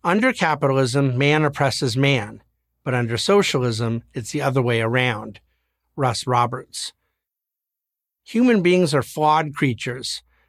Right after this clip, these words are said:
They will make bad choices no matter what kind of economy they're operating in.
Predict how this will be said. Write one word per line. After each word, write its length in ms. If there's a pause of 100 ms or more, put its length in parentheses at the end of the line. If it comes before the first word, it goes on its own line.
(100)
They 80
will 140
make 200
bad 300
choices 540
no 100
matter 220
what 240
kind 200
of 80
economy 580
they're 140
operating 520
in. 260